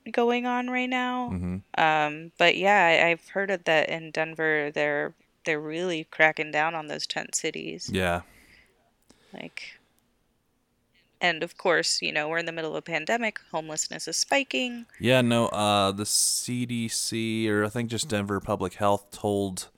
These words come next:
Speaker 2: Mayor Hancock not to do that right now because if these people do have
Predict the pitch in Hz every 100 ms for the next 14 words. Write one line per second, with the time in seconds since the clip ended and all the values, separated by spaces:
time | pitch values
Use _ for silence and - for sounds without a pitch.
0 | - - _ 107 110 98 127 151 143 123
1 | 110 - 95 101 120 - - - 90 123
2 | 185 147 110 - 87 98 80 92 92 95
3 | 98 98 _ - - _ 104 104 113 104
4 | 101 95 - 92 101 95 104 101 90 90
5 | 131 165 127 110 98 92 92 -